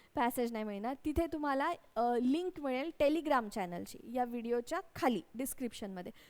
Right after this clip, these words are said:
त्यावर जा, त्यावर हे सगळे व्हिडिओ उपलब्ध आहेत. ठीक आहे, भेटूया आपण उद्याच्या ॲनालिसिसला. जर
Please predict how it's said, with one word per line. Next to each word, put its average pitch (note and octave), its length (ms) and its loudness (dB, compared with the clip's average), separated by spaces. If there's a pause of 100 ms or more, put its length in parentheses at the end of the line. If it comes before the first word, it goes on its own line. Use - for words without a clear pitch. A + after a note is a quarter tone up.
(180)
त्यावर B3 320 4
जा, C4+ 220 -4 (120)
त्यावर B3 260 2
हे D4 140 -4
सगळे A#3 480 0
व्हिडिओ F#3+ 280 -2
उपलब्ध F#3 400 -6
आहेत. E3+ 460 -6
ठीक C4 160 -4
आहे, F4 100 -2 (360)
भेटूया B3 380 4
आपण B3+ 340 0
उद्याच्या B3+ 420 2
ॲनालिसिसला. C4+ 680 -2
जर A#3+ 260 -4